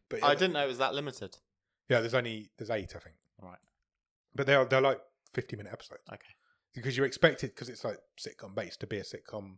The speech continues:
Speaker 2: Sure.
Speaker 1: half an hour show, but it's not. It's, like, forty-five. So yeah, I, I massively recommend Midnight Mass, and I do also recommend Kevin Can Fuck Himself on Amazon Prime.
Speaker 2: Good stuff.
Speaker 1: Anything else?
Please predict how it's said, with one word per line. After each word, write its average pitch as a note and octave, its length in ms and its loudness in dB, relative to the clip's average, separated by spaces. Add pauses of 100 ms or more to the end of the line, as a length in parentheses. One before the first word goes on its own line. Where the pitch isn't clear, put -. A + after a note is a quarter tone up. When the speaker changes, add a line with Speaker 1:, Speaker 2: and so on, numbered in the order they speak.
Speaker 2:
Sure. - 140 -4
Speaker 1:
half - 120 -6
an G#2 60 -8
hour F2 140 -8
show, G2+ 160 -4
but E2 100 -16
it's - 140 -20
not. F#2 240 -16
It's, - 100 -20
like, E2+ 200 -16
forty-five. E2+ 420 -16 (160)
So B2 100 -2
yeah, A#2+ 160 4
I, A#2 460 2
I A2 60 -4 (960)
massively B2+ 460 0
recommend G#2 500 -6 (400)
Midnight G2 320 -10
Mass, F2+ 400 -14
and G2 120 -14
I F#2+ 100 -10
do G2+ 160 -4
also F#2+ 240 -8
recommend F2+ 440 -12 (280)
Kevin F#2 220 -10
Can F#2+ 140 -20
Fuck - 220 -10
Himself F#2 360 -12
on F2+ 80 -12
Amazon F2+ 260 -20
Prime. F2+ 280 -10 (100)
Speaker 2:
Good C#3+ 220 4
stuff. - 580 4 (280)
Speaker 1:
Anything D3+ 260 -2
else? B2+ 480 -4